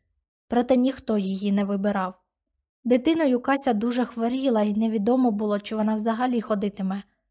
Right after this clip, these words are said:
тому ніхто не хотів її брати. А потім, коли стало зрозуміло, що з нею все гаразд, дівчинка була завелика. Скільки ж вона проплакала, що не матиме батьків. Доки ти там, неважливо, що коли тебе хтось всиновить чи вдочерить,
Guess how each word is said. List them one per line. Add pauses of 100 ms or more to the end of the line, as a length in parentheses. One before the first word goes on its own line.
(220)
тому
ніхто
не
хотів
її
брати. (640)
А
потім,
коли
стало
зрозуміло,
що
з
нею
все
гаразд, (420)
дівчинка
була
завелика. (540)
Скільки
ж
вона
проплакала,
що
не
матиме
батьків. (800)
Доки
ти
там,
неважливо,
що
коли
тебе
хтось
всиновить
чи
вдочерить,